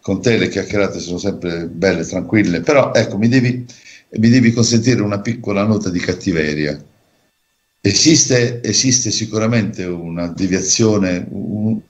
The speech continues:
un dirottamento verso l'attività convenzionata, che è convenzionata, diciamo, attraverso la parte amministrativa, che è la gamba della politica, no?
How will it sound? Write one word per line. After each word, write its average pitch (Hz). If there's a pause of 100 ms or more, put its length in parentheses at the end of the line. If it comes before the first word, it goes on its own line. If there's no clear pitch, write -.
(140)
un 110
dirottamento 117
verso 90
l'attività 87
convenzionata, 92 (420)
che 120
è 113
convenzionata, 107
diciamo, 90
attraverso 95
la 92
parte 98
amministrativa, 95
che 98
è 98
la 95
gamba 95
della 90
politica, 87
no? 101